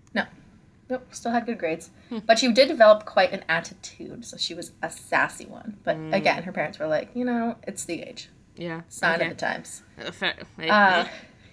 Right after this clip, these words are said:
Speaker 2: wait.
Speaker 1: <laughs> and they're like, "Okay, whatever." Well, there was super supportive parents, so they were like, "You know what? It's definitely a phase. She's a good kid deep down. We're just gonna let her, you know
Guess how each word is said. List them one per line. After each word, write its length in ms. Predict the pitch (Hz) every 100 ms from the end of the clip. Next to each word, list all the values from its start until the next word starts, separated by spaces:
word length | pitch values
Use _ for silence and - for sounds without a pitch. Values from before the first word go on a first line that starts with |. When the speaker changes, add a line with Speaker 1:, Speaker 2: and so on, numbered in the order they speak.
| - - - _ _ -
Speaker 2:
wait. 120 | 285 - - - -
Speaker 1:
<laughs> 1500 | - - 587 - 523 - 523 - - - - - - - -
and 80 | 262
they're 60 | 254
like, 120 | 254
"Okay, 180 | 311 240
whatever." 340 | 202 170 170
Well, 320 | 185 202 214 208
there 180 | 208 240
was 180 | 254 -
super 420 | - - 285 415
supportive 380 | 392 311 254 247
parents, 380 | 214 208 202 202
so 240 | - 202
they 140 | 190 185
were 100 | 180
like, 200 | 175 175
"You 80 | 220
know 120 | 208
what? 200 | 208 196
It's 180 | 208 202
definitely 360 | 180 175 247 254
a 40 |
phase. 520 | 247 190 180 190 - -
She's 180 | 165
a 40 | 170
good 240 | 180 185
kid 240 | 196 190 175
deep 180 | 170 170
down. 420 | 165 156 160 165
We're 120 | 160
just 140 | 156 -
gonna 140 | 156
let 140 | 156
her, 220 | 170 151 -
you 100 | 170
know 160 | -